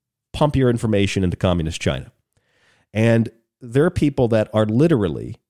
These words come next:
and not, not a few, a lot, a lot of people that are literally being paid. I, it's not a conspiracy. They're just literally being paid. These are influencers on social media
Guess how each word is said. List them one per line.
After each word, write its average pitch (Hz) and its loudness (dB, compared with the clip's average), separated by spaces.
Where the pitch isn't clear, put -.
and 101 -2
not, 165 0
not 151 2
a - -2
few, 110 0
a 104 -2
lot, 107 2
a 95 -2
lot 113 2
of 160 -6
people 120 0
that 104 0
are 104 2
literally 117 2
being 95 0
paid. 120 0
I, 127 -6
it's 120 -2
not 180 4
a 156 0
conspiracy. 113 0
They're 104 2
just 123 -2
literally 143 2
being 120 2
paid. 107 -2
These 117 0
are 120 0
influencers 131 0
on 113 0
social 113 0
media 90 -2